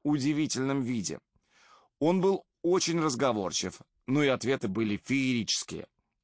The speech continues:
О новичке Грановском было сказано, что он перебегает Роберто Карлоса, а Мукунку:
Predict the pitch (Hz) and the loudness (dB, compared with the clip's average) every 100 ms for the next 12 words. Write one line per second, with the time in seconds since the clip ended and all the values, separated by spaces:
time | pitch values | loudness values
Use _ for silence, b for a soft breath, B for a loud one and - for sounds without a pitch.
0 | _ - 120 127 127 120 - 147 110 131 | _ -2 0 0 -2 -2 -2 -2 0 2
1 | 135 131 107 - 117 113 113 - 156 135 | 2 0 -2 -4 -2 -2 -2 0 0 2
2 | 147 B B B - - 160 160 135 147 | -2 B B B -8 0 2 2 2 0
3 | 139 151 147 147 139 135 127 131 127 98 | 2 0 0 2 2 2 0 0 0 -2
4 | 92 - - - b b _ 127 117 113 | -4 -8 -10 -18 b b _ 2 2 2
5 | 110 - 208 226 - 107 | -2 -2 0 0 0 -4